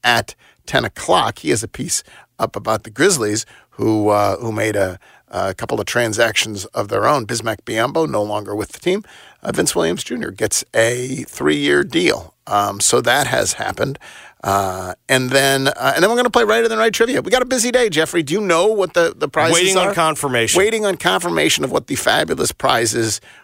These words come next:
Speaker 1: will be. So that's what we're gonna do. We're gonna talk mostly Memphis Tiger basketball in this segment and the, the football stuff in the next segment. I'll say this. Why is it? I, I don't think this is, I don't think I'm unusual in this way.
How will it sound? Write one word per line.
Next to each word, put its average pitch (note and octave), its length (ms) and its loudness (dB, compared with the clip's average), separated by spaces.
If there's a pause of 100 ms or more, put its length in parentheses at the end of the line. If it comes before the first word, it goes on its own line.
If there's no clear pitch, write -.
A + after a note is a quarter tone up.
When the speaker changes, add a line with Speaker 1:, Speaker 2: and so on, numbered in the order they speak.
(140)
Speaker 1:
will G#2+ 500 0 (100)
be. A2 180 -6
So - 160 2
that's A3+ 180 2
what D3 80 0
we're A#2 80 -2
gonna G2+ 180 -4
do. G2+ 140 -10
We're A2+ 140 -8
gonna B2 60 -8
talk - 160 0
mostly A#2+ 320 -2
Memphis - 280 -8
Tiger A2+ 260 0
basketball A2+ 380 -2
in G#2+ 80 -2
this B2 120 2
segment G#2 420 -2
and G#2+ 80 -10
the, G2 100 -8 (300)
the G#2+ 80 -14
football A#2+ 340 0
stuff - 300 0
in G#2+ 80 -8
the A2 80 -4
next A#2+ 220 -2
segment. A2 360 -2 (1300)
I'll F4+ 120 6
say G#3 220 4
this. C#3+ 500 0 (680)
Why C#4+ 280 2
is G3+ 220 2
it? - 120 0
I, B3+ 160 2 (100)
I G3 80 2
don't C4 220 0
think G#3 240 -2
this D3 240 0
is, C#3 360 -2 (1000)
I E3+ 40 4
don't A#3 220 2
think - 140 -4
I'm D3 200 -2
unusual A2 680 -4
in F#2 140 -12
this F2+ 220 -10
way. - 360 -16